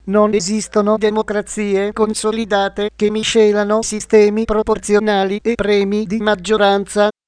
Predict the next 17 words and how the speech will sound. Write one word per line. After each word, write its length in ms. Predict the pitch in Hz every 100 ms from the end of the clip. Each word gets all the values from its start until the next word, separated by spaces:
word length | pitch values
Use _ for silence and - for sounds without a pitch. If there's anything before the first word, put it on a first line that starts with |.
| _ _ _ _
Solo 380 | - 202 202 208
a 100 | 208
Malta 580 | 190 196 196 185 202 202
esiste 540 | 208 220 208 - 214
qualcosa 760 | 214 214 220 196 190 185 190 196
che 140 | - 208
si 160 | 208 208
avvicina 760 | 202 196 220 - 208 196 202
all'obbrobrio 920 | 214 214 214 202 208 190 196 208 214 226
italiano. 760 | 233 214 214 208 190 196 202 - _ _ _ _ -
Il 140 | 226
Parlamento 760 | 226 208 202 202 208 202 185 214
può 180 | 214 202
ancora 560 | 208 202 202 196 208
sanare 560 | 214 202 202 190 190 208
questa 460 | 196 208 202 - 208
anomalia. 680 | 208 214 208 202 208 208